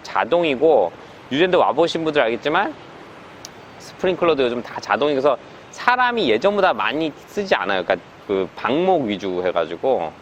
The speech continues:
그러니까 그건 실질적으로 이제 일반적인 사람들 손에 뭐, 그렇게 큰 건 없고. 근데 유학 사업 같은 경우는 학생 오죠. 학교 벌어먹고 살지. 그거에 관한 홈스테이 있지. 막 진짜 엄청납니다.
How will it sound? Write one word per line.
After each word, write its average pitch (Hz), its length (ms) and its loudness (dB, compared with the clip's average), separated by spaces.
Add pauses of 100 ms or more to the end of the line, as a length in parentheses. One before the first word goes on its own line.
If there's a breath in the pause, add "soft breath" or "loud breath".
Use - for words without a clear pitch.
(420 loud breath)
그러니까 165 240 0
그건 165 260 0
실질적으로 214 680 0
이제 131 240 0 (680)
일반적인 180 500 0
사람들 165 340 -2
손에 156 260 -8 (760)
뭐, 98 240 2 (260)
그렇게 101 280 -2 (160)
큰 147 500 -6
건 113 200 0
없고. 98 380 0
근데 147 200 -2
유학 202 280 2
사업 190 220 2
같은 170 260 -4
경우는 151 480 0 (520 loud breath)
학생 143 480 0
오죠. 98 360 4
학교 185 380 0
벌어먹고 104 540 0
살지. 98 580 -2 (380 loud breath)
그거에 135 340 2
관한 127 160 2
홈스테이 214 600 -2
있지. 127 160 -8
막 113 180 -2
진짜 - 180 -4
엄청납니다. 107 960 -4